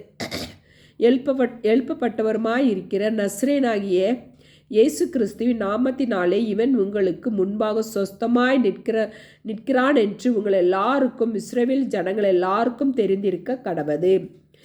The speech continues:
வீடு கட்டுகிறவர்களாகிய உங்களால் அற்பமாய் எண்ணப்பட்ட அவரே மூளைக்கு தலைக்கல்லானவர்.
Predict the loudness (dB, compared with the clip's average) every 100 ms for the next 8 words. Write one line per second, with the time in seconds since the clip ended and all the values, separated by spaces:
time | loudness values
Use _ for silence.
0 | -20 -16 2 4 4 2 -2 -2 0 0
1 | 0 0 -2 -2 -2 0 0 0 0 0
2 | 0 0 0 -2 -4 -6 -4 0 2 4
3 | 2 0 -4 -4 -6 -4 -4 -2 0 0
4 | 0 0 0 0 0 -6 -6 -2 -2 -2
5 | -2 0 0 0 -2 -2 0 0 -2